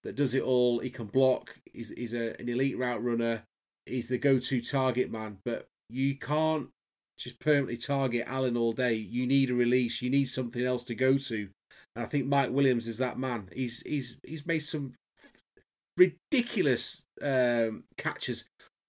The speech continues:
What was the game when he was in triple coverage? He had no right to make that catch. I can't remember who it was now, and he just plucked the ball out of the air. That is natural talent, gents, and that's what you're paying those extra bucks for.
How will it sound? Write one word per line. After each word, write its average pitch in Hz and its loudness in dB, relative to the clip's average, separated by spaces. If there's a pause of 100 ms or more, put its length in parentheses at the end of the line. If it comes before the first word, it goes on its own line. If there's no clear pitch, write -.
(160)
What 196 2
was 190 -4
the 202 2
game 196 10
when 180 6
he 180 10
was 165 8
in 165 6
triple 165 0
coverage? 127 0 (200)
He 123 -2
had 123 -4
no 165 8
right 143 4
to - -6
make 123 -2
that 113 -6
catch. 120 -8
I - -10
can't 139 -4
remember 127 0
who 123 4
it 113 2
was 131 4
now, 107 2
and 120 2
he 127 4
just 120 -4
plucked - 0
the 131 -2
ball 127 6
out 110 0
of 85 -4
the 117 -2
air. 107 -2 (600)
That 185 4
is 135 0
natural 143 -4
talent, 131 -4
gents, - -8 (240)
and 117 -2
that's 143 -2
what 139 -4
you're 117 -6
paying 131 0
those 120 -2
extra - -6
bucks - -4
for. 101 -6